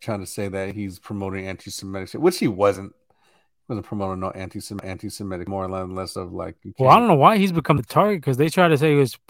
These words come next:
Speaker 2: anti-tranny, and that wasn't even the case from what I heard. It was like, it was just a
Speaker 1: Mm-mm.
Speaker 2: joke. Like, what the fuck?
Speaker 1: Nah, they, I mean, these, look, these folks are getting a little out of hand with this shit. Um, there was nothing anti-Semitic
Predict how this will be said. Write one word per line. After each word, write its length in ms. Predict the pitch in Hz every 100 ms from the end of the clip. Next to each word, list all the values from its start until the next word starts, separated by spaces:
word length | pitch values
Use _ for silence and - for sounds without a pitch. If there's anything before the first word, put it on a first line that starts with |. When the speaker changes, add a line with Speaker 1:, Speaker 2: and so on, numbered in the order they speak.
| 143
Speaker 2:
anti-tranny, 960 | 147 139 131 139 120 - 143 180 147 131
and 140 | 120
that 80 | 131
wasn't 260 | 143 135 143
even 140 | 139
the 80 | 131
case 300 | - 170 -
from 160 | 127
what 120 | 120 123
I 220 | 113 147
heard. 240 | 127 127
It 60 | 127
was 160 | 123
like, 240 | 123 120 - _ _ _ _ _ _ _ -
it 40 |
was 120 | 135 127
just 160 | 110
a 60 | 104
Speaker 1:
Mm-mm. 20 |
Speaker 2:
joke. 320 | 123 139 117 _ 117
Like, 260 | 107 107
what 80 | -
the 60 | -
fuck? 240 | - 127
Speaker 1:
Nah, 400 | 104 98 98 98
they, 180 | 110 170 156
I 60 |
mean, 160 | 156 175
these, 200 | 214 180 _ _
look, 360 | 202 131 101 90
these 160 | 180 -
folks 320 | 110 98 -
are 80 | 90
getting 220 | 95 90
a 20 |
little 160 | 90 90
out 160 | 87
of 80 | 90
hand 200 | 92 87
with 100 | -
this 120 | 87
shit. 320 | - 98 90 _ _ _ _ _ _ _ _ _ 110
Um, 320 | 107 104 104
there 80 | 135
was 100 | 107
nothing 220 | 107 101
anti-Semitic 580 | 95 110 - 101 95